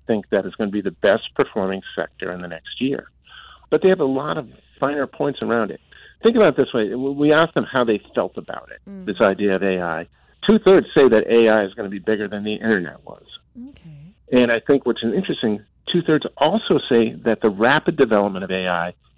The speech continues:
Speaker 1: is the new space race. So in that, they're finding significant opportunity.
Speaker 2: I
Speaker 1: I
Speaker 2: see.
Speaker 1: also find it interesting that they're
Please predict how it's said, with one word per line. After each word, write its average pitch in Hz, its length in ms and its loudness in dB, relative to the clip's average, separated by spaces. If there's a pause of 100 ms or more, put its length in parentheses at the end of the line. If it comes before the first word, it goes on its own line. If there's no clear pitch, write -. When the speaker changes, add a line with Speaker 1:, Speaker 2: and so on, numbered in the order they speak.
(120)
Speaker 1:
is 139 240 6
the 127 80 4
new 123 200 4 (120)
space - 360 -2
race. - 220 -14 (560)
So 131 100 6
in 170 220 6
that, 127 240 4
they're 127 140 2
finding 107 400 -4
significant 98 460 -12
opportunity. 87 600 -12 (400)
Speaker 2:
I 113 60 2
Speaker 1:
I - 40 4
Speaker 2:
see. 139 40 6
Speaker 1:
also 185 280 2
find 113 240 -8
it 104 100 -6
interesting 107 480 -10
that 104 140 -10
they're 107 140 0